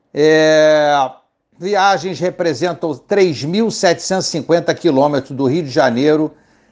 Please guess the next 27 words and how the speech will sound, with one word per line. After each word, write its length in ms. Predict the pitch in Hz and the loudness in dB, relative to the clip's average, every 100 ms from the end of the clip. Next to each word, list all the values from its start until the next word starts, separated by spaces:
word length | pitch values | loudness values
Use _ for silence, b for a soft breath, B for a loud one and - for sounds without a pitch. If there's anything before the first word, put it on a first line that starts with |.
| b b b - | b b b -2
a 120 | 151 | 2
Recife 600 | 156 135 - 180 170 160 | 2 0 -6 -6 -6 -4
em 100 | 160 | -2
ida 160 | 156 | 0
e 40 | 151 | 0
volta, 380 | 120 110 101 123 | 2 0 2 0
além 200 | 156 185 | 0 0
de 140 | 143 | -2
mais 380 | 156 175 165 156 | 0 -2 -4 -6
mil 420 | 156 190 220 233 | -6 0 0 0
quatrocentos 560 | 202 180 - - 208 170 | 0 -2 -2 -2 -2 0
e 40 | |
oitenta 380 | 165 196 165 160 | 0 -2 0 -2
e 40 | |
sete 340 | 135 180 170 - | 0 -2 -2 0
quilômetros 420 | 160 143 156 156 | 2 4 2 0
até 160 | - | 2
Assunção. 640 | 151 127 170 135 - 101 90 | 0 0 -6 -6 -4 -4 -4
Não 360 | 135 180 196 | 0 2 2
é 100 | 175 | 2
mole 420 | 135 151 180 185 160 | 2 2 2 2 -2
não, 240 | 147 139 | -2 -2
galera. 460 | 123 139 143 104 117 | -2 0 0 -2 -4
Isso 460 | 180 190 - 214 | -2 -2 -4 -6
em 80 | 170 | -6
um 80 | 180 | -6
intervalo 720 | 170 175 139 123 156 160 160 | -4 0 0 2 2 0 -2